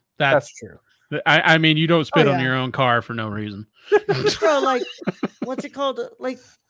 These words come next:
Speaker 3: the, the girls, like, at, at first I was just like, "Man, these guys are assholes with each other." But the second time and third time around, you're like,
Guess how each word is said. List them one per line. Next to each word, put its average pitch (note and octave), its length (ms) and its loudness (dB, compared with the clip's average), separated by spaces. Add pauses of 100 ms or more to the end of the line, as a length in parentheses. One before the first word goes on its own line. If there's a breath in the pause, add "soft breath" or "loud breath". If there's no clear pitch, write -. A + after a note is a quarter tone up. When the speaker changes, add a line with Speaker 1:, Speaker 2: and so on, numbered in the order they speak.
(760)
Speaker 3:
the, A3 160 -10 (100)
the A3+ 180 -10
girls, B3 320 -2
like, A#3+ 240 -6 (300)
at, B3+ 200 -6
at B3+ 220 -4
first F4 260 0
I C#4+ 80 0
was C4+ 120 -4
just A3 140 -16
like, A3+ 180 -8
"Man, A3 160 -8
these A3 140 -14
guys A#3+ 180 -8
are F3 60 -14
assholes G3 380 -14
with F3+ 80 -14
each E3+ 120 -16
other." E3+ 140 -10 (400 soft breath)
But D4 280 2
the B3+ 140 -6
second C#4 280 -6
time C#4 200 -4
and B3 100 -8
third B3 200 0
time B3 120 -6
around, A#3 240 -2
you're A3 100 -4
like, F#3+ 220 -8